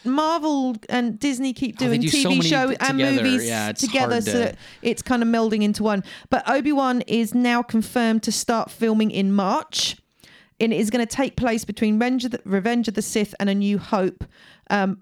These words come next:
Speaker 1: but interestingly, it's gonna be right when the Star Wars Rebels are doing a lot of their stuff. So we're wondering, especially as Sabine is showing up in, um,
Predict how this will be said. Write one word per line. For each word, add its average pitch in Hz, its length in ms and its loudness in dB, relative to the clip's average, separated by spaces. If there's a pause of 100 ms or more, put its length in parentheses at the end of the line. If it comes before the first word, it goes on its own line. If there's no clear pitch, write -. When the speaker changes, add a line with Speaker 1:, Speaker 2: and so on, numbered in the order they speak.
(100)
Speaker 1:
but - 180 0
interestingly, 233 720 0
it's 123 100 -4
gonna 214 160 0
be 208 60 2
right 233 320 0
when 214 340 2 (220)
the 202 300 0
Star 214 300 0
Wars 196 240 0
Rebels 202 720 0 (320)
are 202 120 2
doing 208 280 0
a 208 60 4
lot 202 140 0
of 185 100 -4
their 220 220 0
stuff. - 320 -4
So - 140 0
we're 202 120 2
wondering, 233 800 0 (240)
especially 226 600 0
as 214 100 0
Sabine 220 720 2
is 202 180 0
showing 214 460 0
up - 280 -2 (140)
in, 196 480 0
um, 180 500 -2